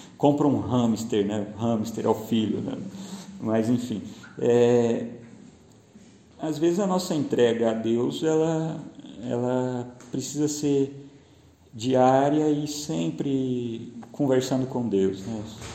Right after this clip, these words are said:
Aqueles que, que têm um coração muito grande e muito, e muito junto de Deus, eles não têm muito o que reclamar, né? Eles, é, são, eu vou dar o exemplo de São José Maria, né? São José Maria tinha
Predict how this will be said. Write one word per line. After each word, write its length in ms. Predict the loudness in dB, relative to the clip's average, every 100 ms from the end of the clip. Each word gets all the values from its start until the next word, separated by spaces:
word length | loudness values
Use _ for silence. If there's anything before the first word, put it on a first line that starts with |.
| -16 -20 -20 -20 -20 _ -16 -8 -4 -2
Aqueles 440 | 2 6 6 4
que, 480 | 2 6 8 6 4
que 140 | 0
têm 160 | 0 2
um 80 | 2
coração 420 | 4 4 4 2
muito 320 | 2 2 2
grande 480 | 2 4 4 2 0
e 40 |
muito, 640 | 0 0 0 0 0 2 0 -2 -10 -14 -10 -2
e 100 | 2
muito 420 | 4 4 4 2
junto 340 | 4 2 2
de 120 | 0 2
Deus, 360 | 4 4 4
eles 200 | 0 0
não 140 | 0 0
têm 220 | 0 0
muito 300 | 2 0 -2
o 20 |
que 160 | -6 2
reclamar, 640 | 2 2 -2 -2 -2 -2
né? 180 | -4 -8 -12 -12 -14 -14 -20 -20 -20 -20 -20 -20 -20 -14 -2
Eles, 260 | 0 2 2
é, 440 | 2 0 -4 -8 -10 -12
são, 220 | -8 -6 -4
eu 80 | -2
vou 140 | 0
dar 160 | 2 4
o 100 | 2
exemplo 360 | 0 -2 -4
de 80 | -6
São 240 | -4 -4 -4
José 160 | -4
Maria, 400 | -4 -2 -2 -2
né? 120 | -2
São 140 | -4 -4
José 100 | -4
Maria 500 | 0 0 2 2 0 -8 -16 -20 -14
tinha 560 | -4 0 2 2 0